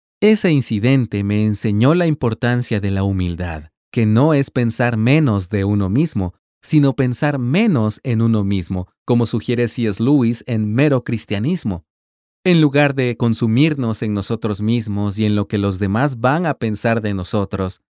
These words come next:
deberíamos centrarnos en las personas que nos rodean.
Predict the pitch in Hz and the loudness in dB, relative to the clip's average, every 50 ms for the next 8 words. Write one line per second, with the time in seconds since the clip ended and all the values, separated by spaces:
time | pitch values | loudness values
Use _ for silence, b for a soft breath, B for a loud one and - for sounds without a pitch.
0 | _ - 143 139 147 143 151 151 180 214 220 196 151 120 - - 110 104 - 113 | _ -2 2 2 4 4 2 2 0 0 -2 -2 -2 -4 -2 -2 -4 -4 -2 -2
1 | 113 113 113 117 117 113 107 - 110 101 101 98 - - 110 104 - - 120 117 | -2 -2 -2 -2 -4 -4 -4 -4 -4 -4 -4 -4 -4 -4 -4 -4 -2 -2 -2 -2
2 | 120 117 - - 113 107 104 95 - - - 92 87 82 87 85 82 80 80 80 | -2 -4 -4 -4 -2 -2 -2 -2 -4 -4 -4 -4 -4 -4 -6 -6 -8 -8 -10 -12
3 | 80 | -14